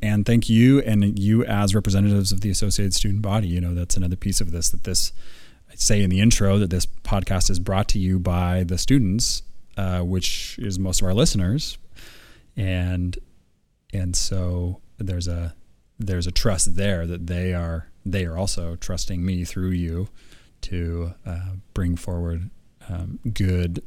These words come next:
ideas, good conversations, and, uh, and the best out of all of our community members that are here. So thank you for that. Uh, very excited for what there is ahead for this, uh, what there is ahead for you two and for the board as you navigate the most bizarre year in the history of P L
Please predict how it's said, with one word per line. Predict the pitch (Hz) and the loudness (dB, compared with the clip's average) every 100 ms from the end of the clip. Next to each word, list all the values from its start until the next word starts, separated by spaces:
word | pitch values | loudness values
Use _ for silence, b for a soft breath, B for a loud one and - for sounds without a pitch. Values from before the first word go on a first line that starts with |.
| - | -6
ideas, | 92 87 95 92 90 87 87 - | -4 -2 0 0 0 -2 -2 -4
good | 101 90 | -4 -4
conversations, | - 85 - 85 - 90 87 85 - | -4 -2 0 0 -2 -4 -2 -4 -6
and, | - 90 90 92 | -6 -6 -6 -8
uh, | 98 90 92 - B B B B | -8 -8 -10 -12 B B B B
and | 98 87 | -4 -2
the | 85 | -2
best | 87 82 - | -2 2 2
out | 87 | 2
of | 87 - | -4 -8
all | - 87 | -8 -8
of | 90 | -8
our | |
community | 92 95 92 92 | -10 -8 -8 -8
members | 90 90 | -8 -8
that | 92 | -8
are | 95 | -8
here. | 90 90 | -8 -10
So | - - 104 - - B B B B B B B B B B _ | -12 -12 -12 -16 -20 B B B B B B B B B B _
thank | 135 131 | 2 4
you | 120 | 2
for | - | 2
that. | 107 101 120 - B B - | 2 2 0 -4 B B -4
Uh, | 113 104 101 101 101 101 107 - - - | 0 0 2 0 0 -2 -4 -10 -14 -6
very | 117 131 151 | -2 0 0
excited | 139 135 123 120 | 0 0 2 0
for | 120 | 0
what | 113 107 | 0 0
there | 110 | 0
is | 104 92 | 0 -2
ahead | 92 135 - | 0 0 0
for | 127 | 0
this, | 120 120 110 - - 107 | 0 0 -2 -6 -8 -6
uh, | 101 95 | -6 -4
what | 110 | -2
there | 113 | 0
is | 104 | 0
ahead | 101 | -2
for | - 98 | -2 -4
you | 90 95 123 | -2 0 2
two | 139 143 139 139 135 139 | 2 2 2 2 -2 -4
and | 135 104 | -6 -6
for | 90 | -6
the | 95 | -6
board | 90 117 120 120 117 113 | -4 0 2 2 0 -2
as | - 117 98 95 | -6 -8 -6 -2
you | 110 | 0
navigate | 110 104 107 104 107 - | 0 -2 -4 -4 -4 -6
the | |
most | 95 98 101 95 104 | -6 -4 -4 -4 -4
bizarre | 101 92 92 117 143 143 | -4 -4 -2 0 2 2
year | 123 123 120 120 110 | 2 2 2 0 -2
in | 101 | 0
the | 110 | 0
history | - 120 | 2 0
of | 101 | -2
P | 113 | -4
L | 101 | -2